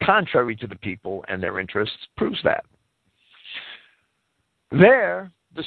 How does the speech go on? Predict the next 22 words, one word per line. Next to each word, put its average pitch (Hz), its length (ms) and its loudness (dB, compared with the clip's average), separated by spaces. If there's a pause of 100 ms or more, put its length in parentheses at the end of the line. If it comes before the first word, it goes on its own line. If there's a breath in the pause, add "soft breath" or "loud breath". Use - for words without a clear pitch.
struggle 208 340 -2
against 202 380 -4
the 170 220 -14
impudent 240 600 -6
usurpation 196 960 2
of 156 100 -8
the 151 100 -6
Jewish 175 360 -2
race 143 320 2
is 143 140 -4
not 226 320 4 (160)
punished 208 340 -2
by 202 160 0
the 202 100 -2
executioner, 190 760 -6 (220)
but 156 160 2
rather 202 400 2
by 165 240 2
death 185 360 2 (640)
through 185 240 -6
economic 240 600 0
and 220 120 -6